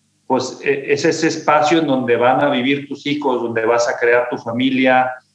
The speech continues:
Entonces tiene como este lado muy emocional, muy romántico, eh, porque al final, pues, no sé, tienes una o dos viviendas a lo largo de tu vida, entonces en promedio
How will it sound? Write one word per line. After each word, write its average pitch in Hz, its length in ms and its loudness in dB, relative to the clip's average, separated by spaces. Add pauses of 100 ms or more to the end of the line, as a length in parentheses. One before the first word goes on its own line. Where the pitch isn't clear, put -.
(160)
Entonces 127 480 -2
tiene 131 280 0
como 127 220 0
este 131 220 0
lado 131 300 2
muy 139 260 0
emocional, 127 880 0
muy 127 140 -2
romántico, 123 880 -2 (280)
eh, 104 380 2
porque 113 220 0
al 113 100 2
final, 123 300 0
pues, 135 200 -2 (460)
no 110 220 -2
sé, 139 560 -4
tienes 135 360 -2
una 170 300 2
o 127 140 4
dos 135 80 2
viviendas 139 560 0
a 120 40 -2
lo 117 100 -2
largo 135 180 0
de - 80 -10
tu 117 80 -2
vida, 135 180 2
entonces 131 400 -2
en - 80 -6
promedio 139 640 2